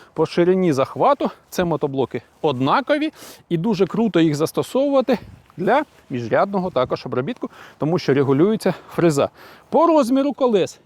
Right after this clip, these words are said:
якщо ви бачите, і тут на вісім, і тут на вісім. Також однаково. Надалі.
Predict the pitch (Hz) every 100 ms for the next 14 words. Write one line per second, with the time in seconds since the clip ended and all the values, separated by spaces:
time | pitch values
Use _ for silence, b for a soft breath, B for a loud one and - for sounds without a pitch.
0 | - 175 - 202 180 170 - - B B
1 | B 214 - 349 302 277 277 - 240 -
2 | - - 208 190 156 143 123 117 - -
3 | - - _ _ _ 135 156 208 - -
4 | - - 147 127 90 - - B B -
5 | 160 220 113 107